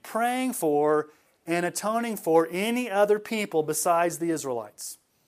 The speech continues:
Was he representing the Amorite high priest? Was he representing Pharaoh?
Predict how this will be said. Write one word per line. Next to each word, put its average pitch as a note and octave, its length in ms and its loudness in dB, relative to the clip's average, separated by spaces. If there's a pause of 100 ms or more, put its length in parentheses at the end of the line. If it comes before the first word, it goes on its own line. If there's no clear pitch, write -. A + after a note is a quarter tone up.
(2250)
Was D#3 160 2
he F3+ 100 -2
representing F#3+ 480 2
the D#3+ 140 0
Amorite F3+ 340 4
high F#3 140 0
priest? G3 480 -8 (960)
Was D3+ 160 -2
he F3+ 80 2
representing G3 440 0
Pharaoh? F#3+ 500 -2